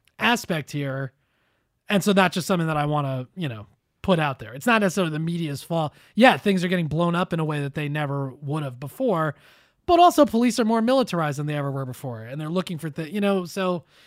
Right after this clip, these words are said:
there's a lot of stuff at play there, and I, I think it's important to just keep that in mind. "There's endless situational factors and, quote,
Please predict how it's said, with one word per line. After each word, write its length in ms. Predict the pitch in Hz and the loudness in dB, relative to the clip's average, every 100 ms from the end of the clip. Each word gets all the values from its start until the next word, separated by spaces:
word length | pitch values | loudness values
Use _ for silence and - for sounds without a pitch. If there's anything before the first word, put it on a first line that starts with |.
| _ - | _ 0
there's 200 | 202 214 | 6 6
a 40 | 202 | 6
lot 280 | 202 196 185 | 6 6 4
of 80 | |
stuff 260 | - 180 156 | 0 -2 -2
at 140 | 151 | -4
play 260 | - 240 185 | -2 0 0
there, 240 | 147 139 | 0 -4
and 100 | 143 | -4
I, 220 | 151 139 147 | -6 -6 -6
I 40 | |
think 160 | 160 143 | -6 -6
it's 100 | 139 | -6
important 320 | 127 156 139 | -4 -4 -6
to 40 | 131 | -8
just 80 | |
keep 180 | - 143 | -8 -8
that 140 | 135 123 | -8 -8
in 60 | |
mind. 240 | 131 110 107 _ _ _ _ _ _ - - | -10 -12 -18 _ _ _ _ _ _ -16 -2
"There's 200 | 185 180 | -2 2
endless 320 | 226 269 269 | 2 2 2
situational 540 | 247 - 220 208 196 | 0 -2 -2 -2 -4
factors 440 | 175 180 175 175 156 | -4 -4 -2 -6 -8
and, 100 | 151 | -6
quote, 240 | 170 156 | -4 -6